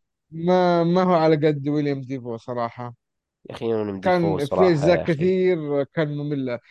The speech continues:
Speaker 1: يعني الساعة خمسة وأربعين، لو خلوها مثلًا خمسة وأربعين دقيقة، ساعة،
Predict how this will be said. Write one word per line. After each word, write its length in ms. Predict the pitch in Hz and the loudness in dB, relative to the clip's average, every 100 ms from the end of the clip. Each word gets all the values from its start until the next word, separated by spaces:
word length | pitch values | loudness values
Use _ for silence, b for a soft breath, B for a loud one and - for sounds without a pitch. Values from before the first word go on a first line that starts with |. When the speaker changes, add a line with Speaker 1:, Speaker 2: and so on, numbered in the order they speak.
| b _ | b _
Speaker 1:
يعني 120 | 131 | -4
الساعة 340 | 139 - 185 175 | -2 2 2 2
خمسة 360 | 185 170 165 | 0 -4 -2
وأربعين، 360 | 156 156 160 147 | -2 0 -4 -4
لو 80 | 135 | -4
خلوها 300 | 160 165 156 | -4 -2 -2
مثلًا 280 | 151 151 135 | -2 -6 -6
خمسة 340 | 170 156 - | -8 -8 -2
وأربعين 400 | 143 135 139 139 | -2 -2 -6 -4
دقيقة، 500 | 135 139 139 131 135 | -4 -2 -2 -2 -6
ساعة، 520 | 131 160 160 151 180 | -4 0 2 4 0